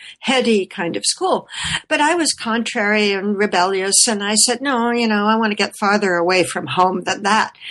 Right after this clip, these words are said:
And so I ended up <clears throat> going to the school library and saying, you know, looking at the globe, and it seemed Japan was pretty far away, and they had a fair amount of books on Japan. So I set myself the goal of reading everything they had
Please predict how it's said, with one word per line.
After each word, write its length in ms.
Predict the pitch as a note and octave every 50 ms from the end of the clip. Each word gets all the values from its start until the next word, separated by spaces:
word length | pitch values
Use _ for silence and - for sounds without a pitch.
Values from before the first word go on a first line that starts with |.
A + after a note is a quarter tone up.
| - - - - - _
And 200 | - A#3+ A3+ A3+
so 260 | - - - D#4+ D#4 E4
I 140 | F4 F4+
ended 240 | F#4 G4 G4 G4+ F#4
up 280 | F4 E4 D#4 C#4+ - _ _ _ - B3 G#3+
<clears throat> 240 | A3 - _ _ _
going 240 | - C#4+ E4+ G#4 G#4
to 60 | - - - _
the 120 | - D4+ -
school 260 | - - - A#3+ A#3
library 540 | G#3+ G3 F#3 F#3+ F#3 G#3 G3 F#3+ G3 G3 G3
and 160 | F#3+ F#3+ G3
saying, 380 | - A3+ G#3 G3+ G3 G3 G#3+ -
you 120 | - A3 G#3
know, 180 | F#3 F3 F3+ - _ -
looking 320 | B3+ C4 A#3+ - D#4 D4 C#4+
at 100 | - -
the 60 | B3
globe, 560 | G#3 A#3+ A#3 A3 G3 F#3+ G3 G3+ A3+ B3 C#4
and 160 | B3 G3 F#3+
it 680 | G#3 - - - - - - - - - - - _ -
seemed 220 | - - D4+ C4+ A3+
Japan 380 | C4 G#3+ A3+ B3 C#4+ E4 F#4
was 140 | C#4+ B3 B3+
pretty 220 | - - C#4 C4+
far 240 | A3 - A#3 G3+ G3+
away, 260 | G#3 G#3 G#3 G#3 A3+
and 120 | B3+ B3 A#3+
they 100 | A#3 A#3
had 180 | G#3+ A#3+ A#3
a 160 | A3 G#3+ G#3+ _ _ _ - - -
fair 280 | - B3+ C4+ D4+ E4 E4
amount 380 | C#4+ A#3 G#3 G#3+ A3 G#3+ G#3+ - _ _ -
of 180 | G#3+ G3 - - _ - -
books 320 | - A#3+ A#3+ - - -
on 160 | C4+ B3+ B3
Japan. 420 | A3 A#3 - - G3+ G3+ F#3 G#3 A3+
So 180 | A3+ - B3 A#3
I 80 | A#3
set 240 | A3+ A3+ - D4+ -
myself 400 | - D4+ B3+ - C4 B3 A#3 - -
the 80 | A#3
goal 340 | G#3+ - A3+ F#3+ F#3+ G#3 A3
of 160 | G#3+ - -
reading 300 | G#3 G#3 G#3 A#3 B3+ A#3
everything 480 | G3+ G3 A#3 A#3 A3 - F#3+ G3+ F3+ D3+
they 260 | - F#3+ G3+ A#3+ E4+
had 420 | E4 - A3+ G3+ E3 E3 G3 G#3